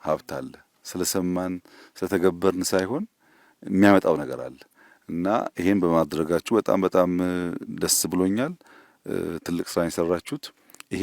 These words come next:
እንደምንችል ማሳያ ነው። ከተባበርን ትላልቅ ነገር መከወን እንደምንችል ያመላክታል።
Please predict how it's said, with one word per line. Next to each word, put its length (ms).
እንደምንችል 640
ማሳያ 500
ነው። 140
ከተባበርን 720
ትላልቅ 440
ነገር 240
መከወን 420
እንደምንችል 520
ያመላክታል። 800